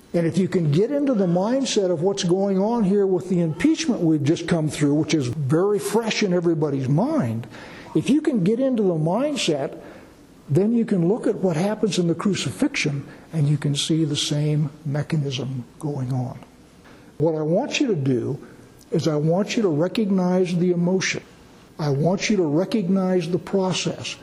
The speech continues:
I want you to feel what has happened over the last several months that has culminated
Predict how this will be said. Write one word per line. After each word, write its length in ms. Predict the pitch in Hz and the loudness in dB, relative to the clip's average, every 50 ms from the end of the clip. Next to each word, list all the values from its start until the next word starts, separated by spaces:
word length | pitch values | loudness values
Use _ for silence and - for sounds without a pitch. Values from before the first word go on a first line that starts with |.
| - - - - - - | -20 -20 -20 -20 -8 -4
I 120 | 156 156 | 0 0
want 380 | 151 147 156 175 208 214 - - | 2 2 2 2 2 0 0 0
you 120 | 226 214 | 2 2
to 100 | 170 170 | 2 2
feel 580 | 165 - - - 277 277 277 254 233 226 202 175 | 0 -4 -2 0 2 2 4 4 2 2 2 2
what 220 | 151 170 180 180 | 2 2 2 2
has 160 | 175 175 160 | 2 0 0
happened 640 | - - 160 185 220 233 233 - 202 190 170 175 180 | 0 -2 0 0 0 0 0 0 0 0 2 0 0
over 320 | 190 175 160 180 180 175 170 | 2 2 0 2 2 0 0
the 100 | 147 151 | 2 0
last 520 | 135 135 151 175 190 196 214 202 - - | 0 0 0 0 0 -2 -2 -2 -4 0
several 400 | - 196 185 165 160 165 160 151 | 0 0 2 2 2 0 2 2
months 380 | 156 180 214 196 175 151 - - | 2 2 2 2 0 -2 0 0
that 120 | 190 165 | 0 2
has 220 | 131 160 160 143 | 2 2 0 0
culminated 920 | - - - 226 294 311 269 220 175 156 147 139 135 131 135 147 147 - | -2 -2 0 2 2 2 2 2 2 2 2 0 2 0 0 -2 -2 -6